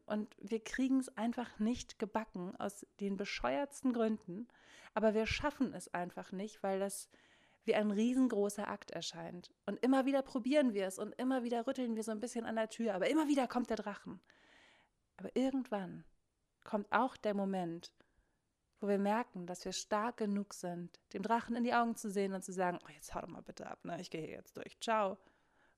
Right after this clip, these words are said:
Und ihr macht es einfach. Also, mach es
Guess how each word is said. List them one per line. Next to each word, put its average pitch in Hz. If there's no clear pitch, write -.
Und 208
ihr 196
macht 185
es 180
einfach. -
Also, 180
mach 214
es 269